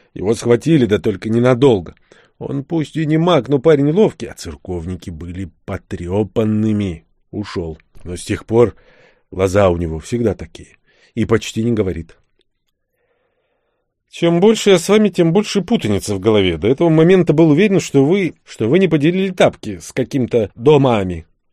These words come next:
название которых принято произносить с душевным трепетом. А теперь ты говоришь,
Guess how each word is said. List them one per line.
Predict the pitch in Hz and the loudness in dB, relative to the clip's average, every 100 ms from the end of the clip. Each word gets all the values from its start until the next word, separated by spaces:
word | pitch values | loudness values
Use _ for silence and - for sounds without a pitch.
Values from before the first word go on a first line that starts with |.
| - | -12
название | 90 98 107 110 107 101 | -4 -2 0 2 2 0
которых | 113 104 107 98 - | -2 -2 -2 -2 -6
принято | 110 101 95 - | -4 -4 -4 -4
произносить | 107 104 95 104 104 - 95 - - | -2 -2 -2 -4 -6 -6 -12 -14 -18
с | 107 104 | -16 -4
душевным | 139 117 120 104 113 | -2 0 0 0 -2
трепетом. | 110 - - _ - - | -6 -14 -18 _ -20 -20
А | - | -18
теперь | - - 135 | -18 -10 -10
ты | 151 180 | -8 -6
говоришь, | 175 165 180 180 | 0 0 0 -6